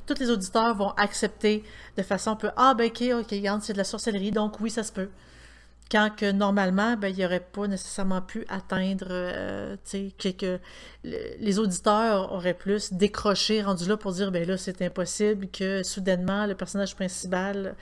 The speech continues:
principal devient super bon », je sais pas. Donc, tu sais, le, le, la sorcellerie, c'est comme un lien facile, une voie facile pour,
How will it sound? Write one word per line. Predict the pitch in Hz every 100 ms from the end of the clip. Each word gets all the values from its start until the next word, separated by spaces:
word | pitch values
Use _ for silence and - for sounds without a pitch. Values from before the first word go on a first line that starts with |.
| - -
principal | 202 185 - 196 208
devient | 185 170 180 196 185
super | - - 196 175
bon », | 180 220
je | 196
sais | -
pas. | 170 214 - - - - - - - - - - - - - - 190
Donc, | 196 196 208
tu | 220
sais, | 226
le, | 214 196
le, | 180
la | 143 196
sorcellerie, | - 233 214 208 240
c'est | 214
comme | 208 202 -
un | 190 185
lien | 185 202
facile, | - 180 - 202 196
une | 180
voie | 175 190 208
facile | 202 202 185 - 196 190
pour, | 180 196 185 185